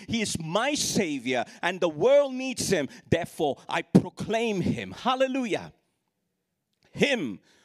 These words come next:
we proclaim. That is why in this year, as a church, we called it the C T T C, isn't it? What does C T T C stand for? Compel them to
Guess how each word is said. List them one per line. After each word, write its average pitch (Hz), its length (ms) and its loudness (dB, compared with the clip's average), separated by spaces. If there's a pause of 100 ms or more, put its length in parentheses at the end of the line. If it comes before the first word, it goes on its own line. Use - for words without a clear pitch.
(120)
we 120 160 -2
proclaim. 95 600 -6 (1160)
That 170 140 0
is 131 100 -6
why 127 140 -2
in 135 160 -4
this 160 260 -4
year, 110 300 -6
as 113 160 -10
a 117 60 -10
church, - 760 -8 (480)
we 139 160 -6
called 139 300 -8
it 123 100 -12
the 110 80 -10
C - 240 -14
T 139 220 -14
T 117 200 -16
C, 104 320 -18 (160)
isn't 117 220 -12
it? 175 100 -16 (440)
What 120 80 -10
does 123 120 -10
C 127 140 -14
T 120 140 -18
T 113 120 -18
C 113 140 -16
stand 110 320 -10
for? 131 180 -14 (840)
Compel 147 720 -10 (180)
them 120 300 -8 (220)
to 147 240 -8